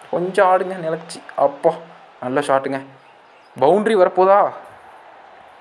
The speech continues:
வந்தா first பவுண்டரியா இருக்குங்க இந்த டபிள்யூ பி எல்ல. Yes,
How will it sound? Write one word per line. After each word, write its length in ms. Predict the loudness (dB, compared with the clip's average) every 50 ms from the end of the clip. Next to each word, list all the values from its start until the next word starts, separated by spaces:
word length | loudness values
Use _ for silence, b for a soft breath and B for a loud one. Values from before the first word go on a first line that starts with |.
| -20 -20 -20 -20 -20 -20 -20 -10 -2
வந்தா 340 | 2 2 4 4 4 4 4 4
first 240 | 0 0 -2 -2 0
பவுண்டரியா 400 | 2 4 2 4 2 2 2 2
இருக்குங்க 240 | 2 0 0 -2 -2
இந்த 480 | -2 -2 -6 -6 -2 0 0 0 0 -4 -4 0
டபிள்யூ 220 | 0 2 4 2 2
பி 140 | 4 4 2
எல்ல. 240 | 4 4 2 0 0 -2 0
Yes, 340 | 0 0 0 0 -4 -14